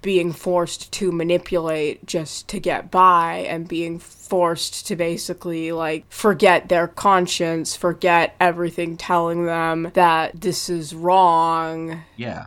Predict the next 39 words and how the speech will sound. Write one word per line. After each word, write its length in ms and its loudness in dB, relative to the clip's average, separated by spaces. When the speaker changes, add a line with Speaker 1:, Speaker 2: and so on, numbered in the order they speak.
Speaker 1:
While 1040 2
in 220 -4
Lola, 580 2
she 200 -12
doesn't 280 -6
even 260 -10
get 340 -2
that 260 -4
release. 520 -12
She's 360 -10
just, 760 -10
Lola 600 0
has 220 -10
a 60 -12
really 280 -10
grim 300 -10
ending 360 -12
when 140 -14
you 120 -14
think 280 -14
about 420 -10
it. 440 -6
Speaker 2:
Yeah. 400 -4
Speaker 1:
All, 200 0
all 160 0
three 300 -6
of 60 -10
these 200 -10
films 300 -8
have 180 -12
kind 200 -14
of 80 -18
grim 260 -12
endings, 580 -14
but 240 -12
Lola, 400 -2
like, 260 -6
kind 260 -10
of 180 -12